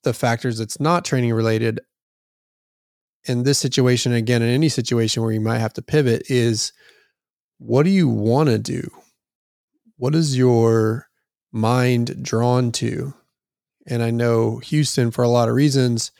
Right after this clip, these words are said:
it's close, it's easy, you have the history there, is a race that you have a connection to.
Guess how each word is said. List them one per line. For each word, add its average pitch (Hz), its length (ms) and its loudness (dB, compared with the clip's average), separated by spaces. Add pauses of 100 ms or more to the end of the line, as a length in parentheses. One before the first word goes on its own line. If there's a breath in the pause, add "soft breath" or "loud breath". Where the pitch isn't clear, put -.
(1600 soft breath)
it's - 80 -18
close, 139 360 0
it's - 140 -14
easy, 123 520 -2 (160)
you 123 180 -2
have 123 240 2
the 120 120 0
history 120 400 -2
there, 113 420 -2 (1160)
is 139 220 2
a 135 80 4
race 120 340 0
that 120 140 -2
you 117 120 0
have 120 140 0
a 123 80 -2
connection 139 500 -4
to. 104 220 -10